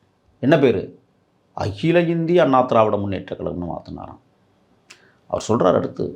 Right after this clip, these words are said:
அடுத்த மாநிலத்துல கட்சிக்கு உறுப்பினர்ல அது பேரு அகில இந்திய அண்ணா திராவிட முன்னேற்ற கழகம். நான் இப்ப கேக்குறேன், திருப்பியும் வர்றேன், திராவிட முன்னேற்ற கழகம்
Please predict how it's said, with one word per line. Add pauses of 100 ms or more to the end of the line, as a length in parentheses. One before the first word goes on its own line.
(180)
அடுத்த
மாநிலத்துல
கட்சிக்கு
உறுப்பினர்ல
அது
பேரு
அகில
இந்திய (1200)
அண்ணா
திராவிட
முன்னேற்ற
கழகம். (2000)
நான்
இப்ப
கேக்குறேன்,
திருப்பியும்
வர்றேன்,
திராவிட
முன்னேற்ற
கழகம்